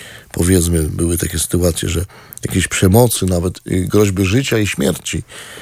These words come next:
Nie, nie może zwalniać od tego, jest pieczęcią sakramentalną, ponieważ, y, jak mówi katechizm, to, co penitent wyznał kapłanowi, zostaje niejako zapieczętowane,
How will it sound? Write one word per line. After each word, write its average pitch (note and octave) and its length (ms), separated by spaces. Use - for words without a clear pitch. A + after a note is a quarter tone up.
Nie, A#2 300
nie F#2+ 140
może G2+ 340
zwalniać E2 760
od - 180
tego, G2+ 300
jest F#2+ 180
pieczęcią G#2 640
sakramentalną, G#2 840
ponieważ, G2 460
y, F2 240
jak F2+ 120
mówi F#2+ 240
katechizm, F#2+ 440
to, B2+ 120
co A2+ 160
penitent G2+ 540
wyznał G2+ 300
kapłanowi, G2+ 680
zostaje G#2+ 500
niejako G2+ 440
zapieczętowane, G2 1040